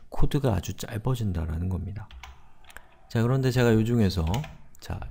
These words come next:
요런 두 번째, 세 번째는 다 바꾸고요. 이 우리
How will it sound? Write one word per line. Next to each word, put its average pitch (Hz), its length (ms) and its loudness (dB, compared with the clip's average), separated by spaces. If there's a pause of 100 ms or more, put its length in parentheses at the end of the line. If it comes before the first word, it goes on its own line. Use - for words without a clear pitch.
(140)
요런 92 220 -4 (580)
두 - 160 -12
번째, 82 420 -2
세 139 160 -2
번째는 107 600 -2
다 90 220 -4
바꾸고요. 87 640 -6 (2250)
이 92 60 -8
우리 78 280 -4